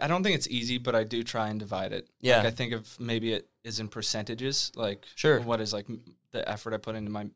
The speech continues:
Speaker 1: like, the music and then the effort I put into, like, the business side.
Speaker 2: Yeah, yeah, yeah.
Speaker 1: And being in a band, I think it's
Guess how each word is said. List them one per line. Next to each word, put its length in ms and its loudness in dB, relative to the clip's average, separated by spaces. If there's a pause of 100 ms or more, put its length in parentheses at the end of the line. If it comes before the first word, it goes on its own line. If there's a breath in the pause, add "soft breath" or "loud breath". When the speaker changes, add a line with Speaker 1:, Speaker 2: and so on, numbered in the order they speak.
(100)
Speaker 1:
like, 200 -4
the 60 -6
music 440 -2
and 100 -6
then 100 -6
the 140 -8
effort 340 -10
I 60 -14
put 200 -10
into, 240 -10
like, 180 -12 (260)
the 80 -16
business 360 -6
side. 280 0 (100)
Speaker 2:
Yeah, 180 6
yeah, 40 8
yeah. 240 6 (220)
Speaker 1:
And 340 4 (340)
being 200 2
in 100 0
a 60 0
band, 400 -2
I 40 -4
think 220 -10
it's 200 -2